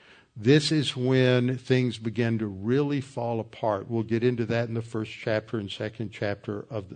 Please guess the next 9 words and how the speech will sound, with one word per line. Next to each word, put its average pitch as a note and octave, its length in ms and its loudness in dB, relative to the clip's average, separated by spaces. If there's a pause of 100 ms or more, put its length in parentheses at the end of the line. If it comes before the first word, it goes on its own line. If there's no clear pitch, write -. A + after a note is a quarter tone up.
of, G2 260 -10
uh, F#2 200 -10
Judges. G2 600 -8 (840)
And B2 340 4
the A2+ 140 0
first D#3+ 460 0
oppression C3 580 -2
comes A#2 400 -2
from A2+ 580 0